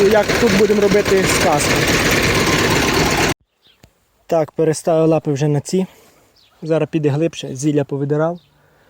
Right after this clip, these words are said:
Зараз піде на глибину. І ще, як виявилося, сьогодні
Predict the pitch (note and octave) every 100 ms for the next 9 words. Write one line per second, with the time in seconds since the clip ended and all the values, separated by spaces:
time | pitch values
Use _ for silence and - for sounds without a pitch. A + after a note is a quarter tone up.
0 | _ _ - C#3+ D3 D3 - D3+ D3 C#3+
1 | D3 D3+ D#3 F3+ - _ _ _ _ _
2 | _ _ _ _ - D#3 F#3+ F3+ E3 F3+
3 | E3+ F3 - E3+ E3 D#3 D#3+ D#3+ D#3+